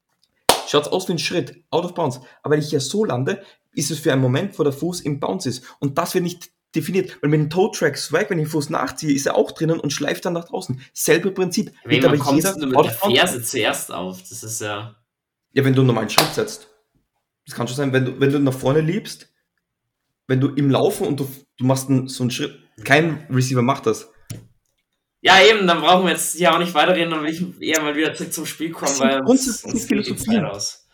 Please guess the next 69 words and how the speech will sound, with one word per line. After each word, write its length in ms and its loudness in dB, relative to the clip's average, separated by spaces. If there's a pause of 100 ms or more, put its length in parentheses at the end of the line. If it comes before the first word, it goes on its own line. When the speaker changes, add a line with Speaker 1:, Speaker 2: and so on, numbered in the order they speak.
(300)
Speaker 1:
Ich, 160 -2
ich 160 0
schick 200 0
dir 140 6
danach 380 -2
ein 80 0
Video, 160 0
was, 260 -2
wo 100 -2
ich 60 -2
dir 140 -8
zeig, 180 -4
was 100 -6
ich 120 -10
meine. 360 -6 (200)
Wo 160 0
die 300 -2 (320)
N 120 0
F 100 -2
L 120 -2
große 240 -4
Probleme 380 -2
hat. 300 -10 (800)
Wir 80 -4
können 120 0
da 60 2
gern 180 0
weiter 180 0
drum 200 -8
rumstarten. 540 -6
Ich 80 -4
verstehe, 300 -2
was 100 0
du 60 -8
meinst. 200 -4
Ich 100 -6
stimme 180 -6
dir 80 -14
zu, 120 -12
das 220 -4
hätte 280 -6 (160)
in 120 0
meinen 160 0
Augen 240 -6
kein, 380 -4
kein 260 -2
Catch, 220 -8
also 180 -6
weil 260 -2 (440)
er 100 0
war 80 -2
zuerst 480 -4
out 100 2
of 80 -8
bounds 200 -4
in 80 -6
meinen 160 -4
Augen. 260 -8 (320)
Ja, 140 0
keine 180 0
Ahnung, 120 4
was 100 0
sie 80 -2
gesehen 260 -4
haben. 100 -4
Ich 120 -8
weiß 140 -2
es 100 -8
nicht. 260 -10